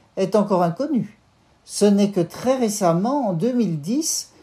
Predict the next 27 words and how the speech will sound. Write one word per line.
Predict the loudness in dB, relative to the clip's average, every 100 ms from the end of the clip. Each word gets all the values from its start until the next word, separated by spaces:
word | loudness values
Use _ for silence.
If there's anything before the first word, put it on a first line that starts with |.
| _ 0
que | 2
l'homme | 6 4 4 0
de | -2
Denisova | 0 -2 -2 -4 -4 -2 -2 -4 -8 _ -2
a | -2
pu | 0 2
être | 2 0 -8
identifié | -4 -2 -2 -6 -10 -6 -4 -2
comme | -2 -2
une | -2
espèce | -4 -6 -4 -4 -4
distincte | -6 -8 -8 -2 -2 -2 -8 -16 _ _ 0
des | 2
Néandertals | 2 0 0 -4 -4 -4 -2 -4 -12 _ -4
et | -2
des | 0
Sapiens. | -2 -4 -4 -6 -6 -8 -14 -18 _ _ _ _ _ _ -10
Cela | -2 2 4
a | 2
pu | -2
se | -4 -2
faire | 0 0
grâce | 0 -2 0
à | 0
une | -2 0
analyse | 0 0 -2 -6 -2
génétique | -2 0 -4 -4 -6 -6